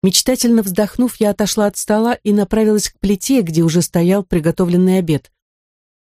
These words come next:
Лана зашла на кухню, как раз когда я с интересом заглянула в сковородку. "О!"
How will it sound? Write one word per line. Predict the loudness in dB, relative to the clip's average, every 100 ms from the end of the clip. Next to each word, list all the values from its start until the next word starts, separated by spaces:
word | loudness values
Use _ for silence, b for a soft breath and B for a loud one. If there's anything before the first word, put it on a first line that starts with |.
| _ -4
Лана | 0 2 2
зашла | 0 -2 0 2
на | 0
кухню, | 0 -4 0 -2 -2 _ _ _ _ _
как | -4 -2 0
раз | 0 0
когда | -2 -2 0
я | 2 2
с | 0
интересом | 0 0 0 0 -2 b b _ _ 0
заглянула | 0 4 2 2 0
в | -4
сковородку. | -2 0 0 -2 -2 -6 -6 _
"О!" | 0 0 -2